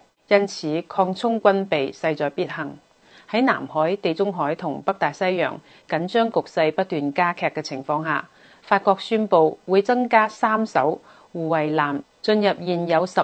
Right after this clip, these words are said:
五艘船隻嘅海軍巡航隊伍。此外，法國軍方亦將增購陣風戰鬥機，促進對陸軍無人機同電子戰嘅投資。台灣政府警告，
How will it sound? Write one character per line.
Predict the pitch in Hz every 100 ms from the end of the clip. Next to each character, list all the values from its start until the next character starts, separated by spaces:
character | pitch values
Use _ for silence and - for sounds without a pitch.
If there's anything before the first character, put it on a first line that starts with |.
| -
五 | 165
艘 | 170 160 190
船 | - 127 135
隻 | 165
嘅 | 156 160 151
海 | 156 151
軍 | 170 208 208
巡 | 202 165 131
航 | - 139 131
隊 | 147 143
伍。 | 143 151 - _ _ _ _ _ _
此 | - 180
外， | 185 160 151
法 | - 180
國 | 180 170
軍 | 226 220
方 | 220 214 202 220 - -
亦 | 175 170 -
將 | 240 233 233
增 | 226 208
購 | 208 190 160 - -
陣 | 160 143
風 | 151 190 185
戰 | 180 156
鬥 | 147 147
機， | 165 165 - _ _ _
促 | 285 269
進 | 208 175 175
對 | 180 170 165
陸 | 165 -
軍 | - 196 196
無 | 175 139
人 | 135 135
機 | - 185 202
同 | 185 139 135
電 | 165 151
子 | 147 160
戰 | - 165
嘅 | 151
投 | 151 139
資。 | - 180 180 - _ _ _ -
台 | 185
灣 | 190 233
政 | 226 180
府 | 170 151
警 | 160 156 160
告， | 160 -